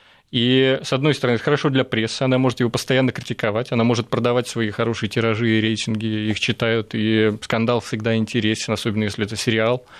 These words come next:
А, с другой стороны, э, Трамп, в общем, так разрыхляет вот эту уже довольно устоявшуюся такую ритуальную почву у многих, эм, э, сложившихся, скажем так, вопросов, вроде там трансатлантического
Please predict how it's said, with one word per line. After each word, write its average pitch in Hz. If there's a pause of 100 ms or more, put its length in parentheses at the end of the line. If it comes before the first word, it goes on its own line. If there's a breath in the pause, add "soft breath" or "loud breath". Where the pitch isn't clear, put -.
(840 loud breath)
А, 117 (320)
с 147
другой 143
стороны, 143
э, 147 (300)
Трамп, 139
в 127
общем, 123 (240 loud breath)
так 120 (440)
разрыхляет 131
вот 110
эту 110
уже 110
довольно 107
устоявшуюся 110
такую 107
ритуальную 110
почву 107
у 104
многих, 104
эм, 107
э, 117 (260 loud breath)
сложившихся, 120
скажем 104
так, 113
вопросов, 139
вроде 113
там 104
трансатлантического 110